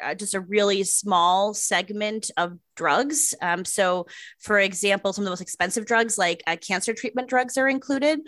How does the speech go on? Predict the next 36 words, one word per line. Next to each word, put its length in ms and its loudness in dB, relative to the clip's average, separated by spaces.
um, 480 2
and 540 2
a 560 -2
enforcement 580 0
mechanism, 840 -2
um, 220 0
to 100 -4
help 220 0
hold 320 -2
pharmaceutical 480 -2
companies 400 -2
accountable. 560 -4
Um, 180 2
these 200 4
were 80 0
the 60 2
most 240 4
important 500 0
things, 400 0
I 100 4
think, 280 0
to 60 -2
have 240 0
included 480 -2
in 160 0
the 80 0
bill, 400 2
um, 200 -4
because 520 0
once 300 -2
you 80 -4
get 180 2
the 80 -2
mechanisms 880 0
set 380 0
up, 320 2